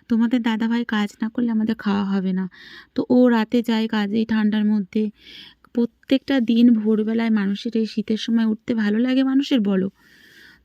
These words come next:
তো একটু খি-, খুব ভালো লাগছিল তাই। তো তারপরে চলে এসেছি ঘরে। আমি তোমাদের দাদা ভাইয়ের কথা বলছি, একটু দাঁড়াও। পাপাই সোনাকে বললাম, "বিছানা থেকে নেমে যাও, বিছানাটা পুরো বেড কভারটা চেঞ্জ করব।"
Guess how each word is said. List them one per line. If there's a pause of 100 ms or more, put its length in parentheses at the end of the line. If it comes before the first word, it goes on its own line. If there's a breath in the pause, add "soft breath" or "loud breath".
তো
একটু
খি-,
খুব
ভালো
লাগছিল
তাই। (420 loud breath)
তো
তারপরে
চলে
এসেছি
ঘরে।
আমি
তোমাদের
দাদা
ভাইয়ের
কথা
বলছি,
একটু
দাঁড়াও। (560 loud breath)
পাপাই
সোনাকে
বললাম,
"বিছানা
থেকে
নেমে
যাও,
বিছানাটা
পুরো
বেড
কভারটা
চেঞ্জ
করব।"